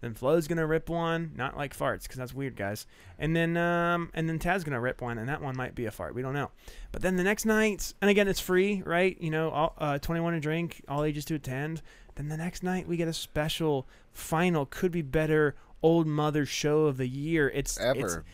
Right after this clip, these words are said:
Speaker 1: Saturday, uh, the third?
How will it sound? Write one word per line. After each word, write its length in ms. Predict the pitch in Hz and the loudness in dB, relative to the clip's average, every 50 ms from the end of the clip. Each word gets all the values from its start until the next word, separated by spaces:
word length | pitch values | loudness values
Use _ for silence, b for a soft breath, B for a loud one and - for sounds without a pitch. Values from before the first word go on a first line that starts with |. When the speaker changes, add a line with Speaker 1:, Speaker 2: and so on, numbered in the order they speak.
| b b b b | b b b b
Speaker 1:
Saturday, 1040 | - - - 175 160 - - - 220 202 160 175 170 170 170 160 156 160 156 151 b b b b b b b b - | -4 0 2 4 4 4 8 10 10 10 10 10 6 8 8 8 8 6 6 2 b b b b b b b b -2
uh, 760 | 135 139 139 139 135 131 131 127 123 123 120 117 113 113 117 | 0 2 2 2 4 2 2 2 2 4 4 4 2 2 -2
the 120 | 110 117 | -4 -6
third? 540 | 117 - - - 110 123 165 226 294 302 - | -10 -10 -6 -4 -2 -2 0 0 -2 -2 -4